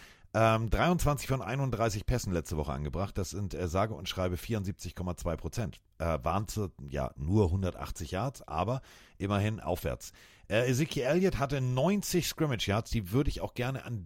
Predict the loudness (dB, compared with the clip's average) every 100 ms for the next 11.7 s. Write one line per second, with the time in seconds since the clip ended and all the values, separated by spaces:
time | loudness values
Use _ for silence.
0 | -2 2 2 2 -2 -6 -6 -10 -8 -4
1 | -4 0 0 0 -4 -2 -4 -2 -4 -4
2 | -6 -4 -4 -6 -14 -20 -20 -4 2 4
3 | 2 0 -4 -6 0 0 2 0 2 0
4 | 2 0 2 -2 -2 -4 -4 -6 -4 -2
5 | -2 0 -2 -2 -4 0 0 -2 -8 -10
6 | -10 -10 -8 -6 -4 -2 -2 -4 -6 -6
7 | -6 -4 -2 -4 -4 -4 0 -2 -4 -6
8 | -4 -4 -6 -10 -12 -12 -8 -6 -4 -6
9 | -8 -16 -20 -20 -12 -6 -4 -2 -2 0
10 | -2 -2 -4 -4 -4 -2 0 6 8 8
11 | 4 2 2 0 -2 -4